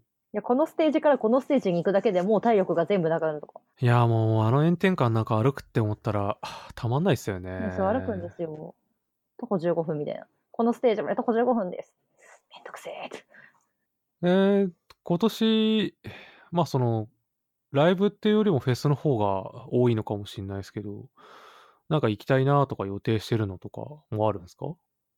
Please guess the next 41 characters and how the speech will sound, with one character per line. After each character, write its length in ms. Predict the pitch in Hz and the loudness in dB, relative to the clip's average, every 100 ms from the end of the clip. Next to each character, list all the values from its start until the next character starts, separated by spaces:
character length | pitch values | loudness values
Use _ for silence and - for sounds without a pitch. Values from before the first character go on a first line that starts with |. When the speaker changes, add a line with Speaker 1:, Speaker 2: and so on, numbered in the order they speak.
| _ _ | _ _
Speaker 1:
う 160 | 247 226 | -12 -2
毎 200 | 294 370 | -2 0
年 260 | 392 - | -4 -2
行 120 | 359 359 | -2 -2
く 100 | 415 | -4
っ 20 | |
て 180 | - 339 | -2 0
の 120 | 285 | 4
は、 360 | 220 208 185 - _ _ - | 4 4 2 0 _ _ -14
毎 100 | 247 | -8
年 240 | 302 - 302 | -6 -6 -8
行 20 | |
く 120 | 294 | -6
フ 80 | 285 | -4
ェ 60 | 294 | -2
ス 120 | 285 | 2
は 140 | 262 | 2
も 220 | 240 196 | 4 2
う 40 | 165 | 0
決 120 | 185 | -2
め 140 | 175 | -4
て 140 | 165 175 | -2 -2
ま 120 | 170 | -2
す 100 | 165 | -4
ね。 100 | 165 | -4
行 100 | 220 | -2
く 100 | 349 | 0
っ 20 | |
て 60 | - | 0
言 80 | 185 | -2
っ 20 | |
て 80 | - | 0
決 100 | 254 | 0
め 100 | 254 | 4
た 60 | |
だ 80 | 240 | 4
け 60 | 226 | 2
で 80 | 185 | 0
す 60 | |
け 60 | 160 | -2
ど。 180 | 143 | -4